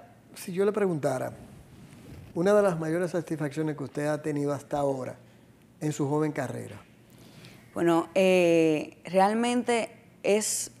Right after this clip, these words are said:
Speaker 2: muy satisfactorio ver cuando un paciente mejora. Eh, nosotros tuvimos la opor-, yo tuve la oportunidad de participar en un proyecto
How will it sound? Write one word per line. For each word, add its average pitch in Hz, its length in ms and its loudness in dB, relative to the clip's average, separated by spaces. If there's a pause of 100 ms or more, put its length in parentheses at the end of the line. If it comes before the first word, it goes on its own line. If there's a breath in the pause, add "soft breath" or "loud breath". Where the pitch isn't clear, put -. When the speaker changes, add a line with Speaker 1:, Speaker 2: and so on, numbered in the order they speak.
Speaker 2:
muy 208 260 0
satisfactorio 180 1160 2
ver 156 400 2 (500 loud breath)
cuando 175 440 6
un 175 140 4
paciente 165 920 0
mejora. 165 760 2 (520 soft breath)
Eh, 156 640 2 (180)
nosotros 175 400 0
tuvimos 202 320 2
la 196 60 6
opor-, 180 240 -2
yo 175 120 0
tuve 202 200 6
la 196 60 8
oportunidad 180 440 2
de 180 80 2
participar 170 540 0
en 170 100 2
un 175 120 2
proyecto 180 680 0